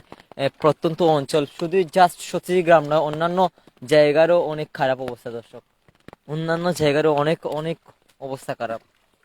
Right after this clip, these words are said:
So আপনারা যে যেখানে আছেন সবাইকে সহযোগিতা করবেন, আহ, সবার কাছে আমার এই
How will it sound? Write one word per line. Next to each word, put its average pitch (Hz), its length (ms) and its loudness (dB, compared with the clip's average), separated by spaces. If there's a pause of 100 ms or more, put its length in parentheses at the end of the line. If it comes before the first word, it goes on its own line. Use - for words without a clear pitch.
(840)
So 160 40 -4
আপনারা 165 380 -2
যে 165 200 -6
যেখানে 165 320 -6
আছেন 151 260 -4
সবাইকে 156 500 -2
সহযোগিতা 156 560 -6
করবেন, 147 380 -2
আহ, - 880 -14
সবার 143 300 -4
কাছে 151 240 -8
আমার 139 180 -6
এই 139 200 2